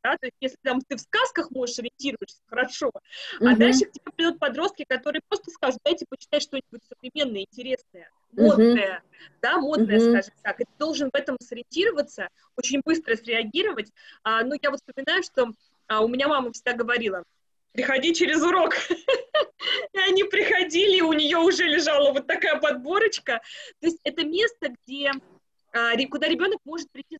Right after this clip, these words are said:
Speaker 1: свободно и пообщаться, ведь они же потом приходят с этой книгой и начинают обсуждать её. Вот.
Speaker 2: Конечно,
Speaker 1: Вот
Speaker 2: поэтому и
Speaker 1: такой момент.
Speaker 2: говорю, вот люди, которые совпадают с
Speaker 1: Да.
Speaker 2: читателями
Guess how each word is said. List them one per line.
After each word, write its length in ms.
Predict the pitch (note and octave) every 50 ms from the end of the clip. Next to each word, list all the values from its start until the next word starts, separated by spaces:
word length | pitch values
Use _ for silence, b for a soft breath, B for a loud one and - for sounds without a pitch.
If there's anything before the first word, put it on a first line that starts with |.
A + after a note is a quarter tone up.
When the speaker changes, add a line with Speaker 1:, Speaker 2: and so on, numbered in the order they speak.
| - _
Speaker 1:
свободно 360 | - C4+ - - F4 A4 - -
и 100 | D4 - -
пообщаться, 340 | - C#4 - - G4 - _ -
ведь 120 | A3 -
они 160 | A3+ B3+ C#4+
же 60 | C4 -
потом 280 | - B3+ B3 - C#4+ C4
приходят 440 | - - B3 - _ C#4+ B3+ A3 -
с 60 | -
этой 160 | A3+ - -
книгой 360 | - - D4+ F#4 F#4+ E4 C#4+
и 40 | A3+
начинают 420 | G#3+ G3 - - A3 A3+ B3 A#3+ -
обсуждать 460 | G3+ - - G3+ G#3 _ - F#3 - _ _
её. 60 | - _ _ _ _ _
Вот. 100 | - - -
Speaker 2:
Конечно, 520 | G3 F#3 G#3 B3 C#4+ C#4+ - - - F3+
Speaker 1:
Вот 80 | F3 -
Speaker 2:
поэтому 440 | F#3+ F#3+ G#3 B3 C4+ C#4+ C#4+ C4+ B3+
и 80 | C4
Speaker 1:
такой 60 | B3+ A3+
момент. 60 | A#3+
Speaker 2:
говорю, 240 | A#3+ C#4 C#4 C#4 A#3+
вот 160 | F#3+ E3+ - A3
люди, 220 | D4+ F4+ F4+ G4
которые 400 | - - B3 A#3+ - D4+ C4+ B3+
совпадают 680 | - - A#3 - - A#3+ A#3+ A#3+ A3+ D4 D#4+ D#4+ D4+ A3
с 60 | -
Speaker 1:
Да. 160 | - - A#3+
Speaker 2:
читателями 800 | G3 F#3+ B3 B3+ C#4 C4+ - C#4 A#3+ A#3 A#3 A3+ A3 G#3+ G3+ G3+